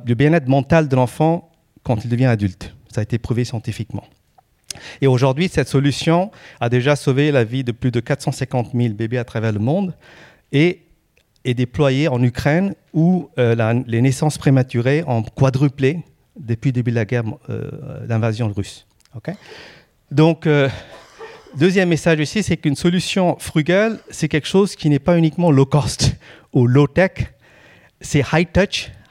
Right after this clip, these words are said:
high value, <laughs> ok ? Qui apporte plus de valeur et peut même aider à créer des liens, euh, entre êtres humains.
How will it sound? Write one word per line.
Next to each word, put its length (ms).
high 160
value, 300
<laughs> 500
ok ? 240
Qui 80
apporte 280
plus 180
de 80
valeur 400
et 320
peut 100
même 380
aider 240
à 80
créer 340
des 80
liens, 380
euh, 220
entre 640
êtres 240
humains. 220